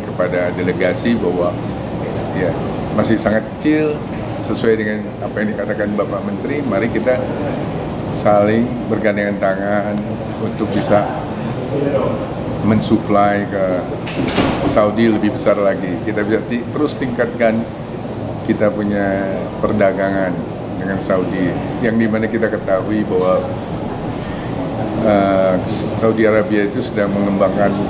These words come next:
kota-kota, kota-kota baru. Dan ini, barang-barang Indonesia ini cocok sekali dengan Saudi Arabia.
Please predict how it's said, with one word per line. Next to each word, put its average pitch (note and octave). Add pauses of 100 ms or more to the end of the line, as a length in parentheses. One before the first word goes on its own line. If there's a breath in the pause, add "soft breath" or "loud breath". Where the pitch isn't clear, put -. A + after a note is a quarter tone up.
(140)
kota-kota, - (1040)
kota-kota F#2+
baru. F#2+ (400)
Dan G2
ini, B2 (720)
barang-barang G#2+
Indonesia G#2+
ini A#2+ (560)
cocok -
sekali B2+ (800)
dengan G2 (1800)
Saudi G#2
Arabia. F#2